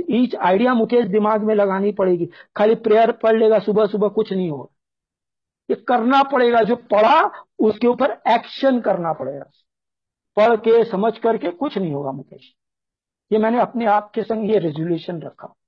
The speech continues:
मीटिंग का समय बहुत ज्यादा हो गया,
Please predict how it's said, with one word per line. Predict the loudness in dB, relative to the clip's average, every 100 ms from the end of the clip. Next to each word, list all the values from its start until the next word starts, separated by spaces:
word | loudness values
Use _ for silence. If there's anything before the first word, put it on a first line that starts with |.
| _ _ _ _ _ _ _ _ _ _ _ _ _ _ _ _ _ _ _ _ _ _ _ _ _ _ _ _ _ _ _ _ _ _ _ _ _ _ _ _ _ _ _ _ _ -10 -8 -8 -14 -20 -20 _ _ _ _ _ -20 _ _ _ _ _ _ _ -20 _ -20 _ _ _ _ _ -20
मीटिंग | -12 -8 -4 -2
का | -2
समय | -2 -2 -2
बहुत | 0 -2 0
ज्यादा | 0 0
हो | 2 2
गया, | 2 0 -4